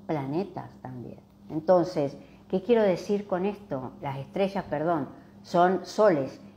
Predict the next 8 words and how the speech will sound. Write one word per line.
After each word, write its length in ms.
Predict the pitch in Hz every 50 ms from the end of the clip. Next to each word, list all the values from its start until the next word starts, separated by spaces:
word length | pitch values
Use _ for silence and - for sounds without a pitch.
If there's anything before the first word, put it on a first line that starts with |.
| - _
y 80 | 165 165
esos 260 | 160 165 202 190 -
soles 480 | - - 233 208 170 151 156 165 160 - - - - - - -
tienen 340 | 196 202 196 190 175 165
alrededor 580 | 160 156 151 156 165 156 151 151 156 175 190 185
suyos 580 | 185 - 220 214 - - - 160 160 180 175 -
planetas, 800 | - - 143 135 135 143 143 135 - - 101 - - - - - - _ - - - - - - -
¿bien? 360 | - 143 156 170 190 220 262